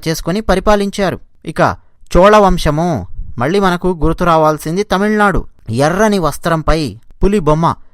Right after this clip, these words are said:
అది కూడా దూకుతున్న పులి బొమ్మ. చోళులు అనగానే మళ్ళీ మనకు గుర్తు రావాల్సింది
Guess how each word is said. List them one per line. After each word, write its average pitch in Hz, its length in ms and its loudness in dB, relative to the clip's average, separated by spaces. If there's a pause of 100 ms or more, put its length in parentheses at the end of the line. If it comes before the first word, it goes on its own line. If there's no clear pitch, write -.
(220)
అది 160 200 0
కూడా 180 200 4 (260)
దూకుతున్న 208 500 2 (300)
పులి 196 260 4
బొమ్మ. 151 180 2 (500)
చోళులు 190 460 4 (520)
అనగానే 185 440 0
మళ్ళీ 208 260 0
మనకు 190 240 -2
గుర్తు 175 240 -2
రావాల్సింది 147 600 0